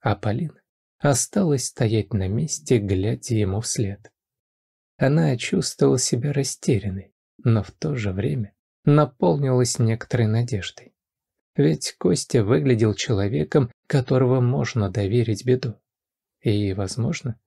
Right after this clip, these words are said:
он действительно сможет помочь. Костя, наконец, завел мотоцикл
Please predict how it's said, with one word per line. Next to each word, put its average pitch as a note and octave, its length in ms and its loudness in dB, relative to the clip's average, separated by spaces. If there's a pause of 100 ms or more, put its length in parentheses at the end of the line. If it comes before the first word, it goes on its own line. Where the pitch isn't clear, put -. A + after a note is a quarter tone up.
(140)
он A2 220 2
действительно G#2+ 640 0
сможет A#2 420 0
помочь. C3 460 -4 (1300)
Костя, - 440 0
наконец, A2 520 2
завел G2+ 340 2
мотоцикл G#2+ 760 -2